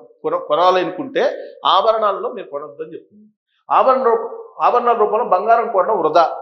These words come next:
అని కొటక్ ఇన్స్టిట్యూషనల్ ఇన్వెస్-, ఇన్వెస్టర్ ఒక నివేదిక తెలిపింది. So, కొటక్ ఇన్స్టిట్యూషనల్ ని-, ఇన్వెస్టర్ ఇది చెప్పింది నివేదిక. ఈ నగల్లో ముప్పై నుంచి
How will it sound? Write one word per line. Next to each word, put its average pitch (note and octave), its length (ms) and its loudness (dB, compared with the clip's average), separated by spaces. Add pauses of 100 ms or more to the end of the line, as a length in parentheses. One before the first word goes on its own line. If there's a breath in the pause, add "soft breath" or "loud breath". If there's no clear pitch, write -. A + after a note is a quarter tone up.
(720)
అని G#3+ 180 -2 (200)
కొటక్ A#3+ 380 0
ఇన్స్టిట్యూషనల్ A3+ 640 -6 (220)
ఇన్వెస్-, G#3+ 280 -6 (100)
ఇన్వెస్టర్ G#3+ 440 0 (340)
ఒక F3 120 2
నివేదిక G#3 420 4
తెలిపింది. F#3 360 -8 (280)
So, D4+ 60 2 (140)
కొటక్ B3 360 2
ఇన్స్టిట్యూషనల్ A3+ 720 -2
ని-, G3 300 -4
ఇన్వెస్టర్ G3 360 0 (160)
ఇది F3 200 -8
చెప్పింది F#3+ 360 -2
నివేదిక. D3+ 300 0 (520 loud breath)
ఈ F#3 80 2 (100)
నగల్లో A#3 360 0 (120)
ముప్పై A3+ 240 0
నుంచి A#3 180 -4